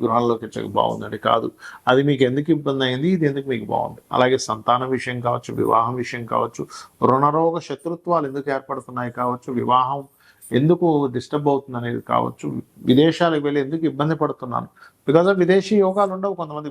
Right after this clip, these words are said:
బలవంతంగా వెళ్ళిపోతారు. అక్కడ మీకు యోగం లేనప్పుడు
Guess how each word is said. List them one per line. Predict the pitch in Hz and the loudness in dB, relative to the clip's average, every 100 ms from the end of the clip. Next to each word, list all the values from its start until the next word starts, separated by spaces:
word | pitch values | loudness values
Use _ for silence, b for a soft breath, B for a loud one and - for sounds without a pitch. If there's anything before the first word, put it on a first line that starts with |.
| 131 | -4
బలవంతంగా | 139 160 175 196 180 | -2 -2 -2 0 0
వెళ్ళిపోతారు. | 160 165 151 131 127 | 0 -4 -2 0 0
అక్కడ | 156 160 | -4 -10
మీకు | 160 131 117 | -8 -2 2
యోగం | 131 160 190 175 | 2 2 2 2
లేనప్పుడు | 160 160 - 117 113 | 0 -4 -4 -6 -6